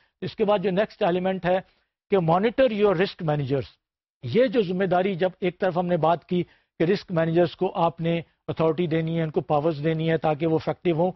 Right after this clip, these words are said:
لیکن ان کی پروگرس کو بھی، ان کی پرفارمنس کو بھی،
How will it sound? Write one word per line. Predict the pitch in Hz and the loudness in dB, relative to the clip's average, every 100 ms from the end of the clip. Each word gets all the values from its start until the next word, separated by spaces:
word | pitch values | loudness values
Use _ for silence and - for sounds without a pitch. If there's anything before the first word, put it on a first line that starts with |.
| _ _ - | _ _ -6
لیکن | 196 247 _ _ | -6 -6 _ _
ان | 294 285 | -10 -8
کی | 254 269 262 _ | -6 -4 -6 _
پروگرس | 190 180 214 - | -4 -2 -2 -4
کو | - 202 | -2 0
بھی، | 190 196 - | 0 -6 -8
ان | 190 196 | -12 -6
کی | 220 | -6
پرفارمنس | 196 - 165 165 180 | -6 -2 0 0 -2
کو | - | -2
بھی، | 170 180 | -2 -2